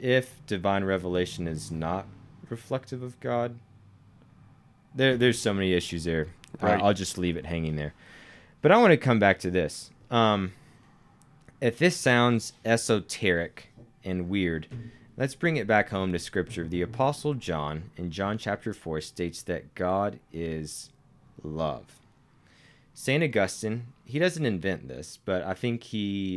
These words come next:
Speaker 1: is the first to articulate so clearly from the Apostle John's statement of the Trinity.
Speaker 2: Hmm.
Speaker 1: Why does the Apostle John not say that God is loving, but God is love?
Speaker 2: Mm-hmm.
Speaker 1: Because he's saying God is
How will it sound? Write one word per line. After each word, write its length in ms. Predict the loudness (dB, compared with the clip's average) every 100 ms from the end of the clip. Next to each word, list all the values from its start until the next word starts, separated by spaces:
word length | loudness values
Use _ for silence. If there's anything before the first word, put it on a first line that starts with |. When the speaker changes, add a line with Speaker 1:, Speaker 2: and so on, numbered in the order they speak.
| -4
Speaker 1:
is 160 | -6
the 100 | -6
first 360 | -6 -4 -4 -4
to 80 | -6
articulate 640 | -6 -8 -8 -6 -6 -8
so 240 | -8 -6 -6
clearly 680 | -10 -6 -4 -4 -6 -12 -18 _ _ _ _
from 640 | -14 0 2 4 2 -2 -6 _ _
the 160 | -6 -4
Apostle 540 | -4 -2 -2 -2 -10
John's 440 | -8 -6 -6 -6 -8
statement 460 | -6 -6 -4 -6
of 80 | -8
the 80 | -10
Trinity. 500 | -8 -8 -6 -8 -12 -18 -10
Speaker 2:
Hmm. 180 | -4 -4 0
Speaker 1:
Why 240 | 2 4
does 400 | 2 0 -2 -12 _ _ _ -6
the 120 | -4
Apostle 460 | 0 2 2 -2
John 340 | -4 -2 0 0
not 200 | -2 -4
say 200 | -4 -4
that 180 | -4 -4
God 240 | -4 -4
is 160 | -6 -8
loving, 480 | -6 -4 -2 -4 -8 _ _ _ _ _ -8
but 180 | -6
God 280 | -2 0 0
is 180 | -4 -10
love? 480 | -8 -8 -8 -14 _ -6
Speaker 2:
Mm-hmm. 400 | -2 0 -2 -4 -10 _ _ -8
Speaker 1:
Because 360 | -4 0 0
he's 160 | 0 -2
saying 340 | 2 2 2
God 340 | 0 2 2 0
is 440 | -2 -2 -2 -6